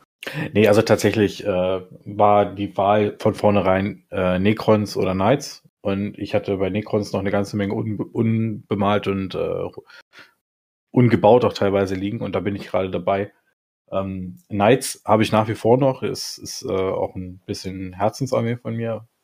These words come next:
Äh, die mag ich, habe ich auch sehr gerne. Und, äh, da warte ich aber tatsächlich auf den neuen Kodex. Ich habe ein paar Testspiele gemacht vorher und auch,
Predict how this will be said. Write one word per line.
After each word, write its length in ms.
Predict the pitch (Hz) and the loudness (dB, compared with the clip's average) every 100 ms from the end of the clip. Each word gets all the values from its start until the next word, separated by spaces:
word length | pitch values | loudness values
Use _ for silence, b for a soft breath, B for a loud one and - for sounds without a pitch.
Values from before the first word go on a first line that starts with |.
| _ | _
Äh, 220 | 104 101 98 | -10 -10 -10
die 60 | 101 | -12
mag 180 | 98 92 | -14 -14
ich, 140 | - | -8
habe 100 | 98 | -6
ich 80 | - | -4
auch 120 | 107 | -2
sehr 160 | 117 104 | -2 -2
gerne. 340 | 104 104 104 b b - _ _ | -2 -4 -6 b b -20 _ _
Und, 340 | - 95 92 - | 0 0 0 -2
äh, 260 | 92 92 | 0 0
da 120 | 90 92 | 2 4
warte 160 | 101 | 4
ich 40 | 98 | 4
aber 140 | 92 | 0
tatsächlich 360 | - - 90 101 | -4 -6 -2 -2
auf 120 | - | -2
den 100 | 90 | -4
neuen 200 | 87 87 | -4 -6
Kodex. 340 | 90 87 87 | -6 -6 -6
Ich 100 | - | -2
habe 140 | 117 - | -2 -2
ein 160 | 123 | -6
paar 340 | - 117 131 127 | 0 4 6 4
Testspiele 440 | 127 - 131 113 | -2 -6 -2 0
gemacht 320 | 101 123 147 | 0 -2 -4
vorher 220 | - 151 143 | -2 0 -2
und 220 | 113 - | -4 -4
auch, 280 | 117 117 | -2 -4